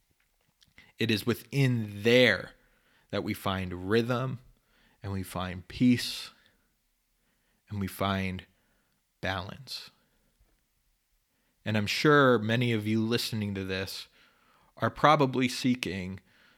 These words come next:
some form of rhythm or peace or balance.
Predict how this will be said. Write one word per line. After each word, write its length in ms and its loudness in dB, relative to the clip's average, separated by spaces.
some 280 -4
form 300 -6
of 240 -8
rhythm 560 -2
or 120 -10
peace 760 -8
or 120 -6
balance. 680 -8